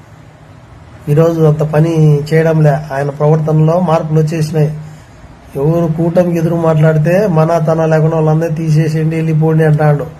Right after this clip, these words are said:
అది నాయకత్వం లక్షణమే కాదు. మనోన్ని కాపాడుకో లేకుండా ఉంటే రేపు పార్టీ నిలబడుతుందా? అది నాయన పవన్ కళ్యాణ్ అంటే. మంచోడు ఒకప్పుడేమో,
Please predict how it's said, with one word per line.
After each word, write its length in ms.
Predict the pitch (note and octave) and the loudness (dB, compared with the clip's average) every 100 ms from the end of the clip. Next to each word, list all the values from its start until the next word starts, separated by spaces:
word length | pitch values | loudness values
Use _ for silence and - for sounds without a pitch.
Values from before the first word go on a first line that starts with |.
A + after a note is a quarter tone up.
| - - - - - - - - - | -20 -20 -20 -20 -20 -20 -20 -20 -10
అది 200 | C3+ D3 | -2 0
నాయకత్వం 640 | C#3 D3+ D#3 D3+ F3 D#3 | 2 2 0 -2 -2 -2
లక్షణమే 600 | C#3+ - - D3+ C#3 D#3 | -2 -4 -2 -2 0 0
కాదు. 320 | E3 D3+ D3 - - - - - - - | 2 2 2 -2 -12 -20 -20 -20 -20 -10
మనోన్ని 340 | C3 D#3+ F3 | -2 0 0
కాపాడుకో 480 | F3 E3 E3 D#3+ D#3+ | 0 0 0 -2 -2
లేకుండా 380 | D#3+ D#3 D3+ D#3 | 0 0 0 -2
ఉంటే 420 | D3+ D3+ F3+ E3+ | 0 0 0 2
రేపు 260 | D3+ D3 D#3 | 2 0 0
పార్టీ 240 | D3+ D3+ | 0 2
నిలబడుతుందా? 720 | D3 D3+ D3+ C#3 B2+ C3+ C#3 A#2 - - - - - - - - - - - - - - - C3 | 2 2 0 -2 -6 -6 -6 -10 -16 -20 -20 -20 -20 -20 -20 -20 -20 -20 -20 -20 -20 -20 -14 -4
అది 180 | C#3+ | 2
నాయన 360 | D#3 D#3 D3 D#3+ | 4 4 2 0
పవన్ 300 | D#3 D3+ D#3 | 0 2 4
కళ్యాణ్ 280 | D#3 D3+ C#3+ | 4 2 0
అంటే. 460 | C#3+ D3 D#3 D#3 - - - - - - | -2 -4 -4 -6 -10 -20 -20 -20 -20 -12
మంచోడు 360 | C#3 D3 E3+ E3 | -6 -2 0 2
ఒకప్పుడేమో, 640 | D#3+ D3+ D#3+ D#3+ D3+ C3+ | 0 0 2 2 2 0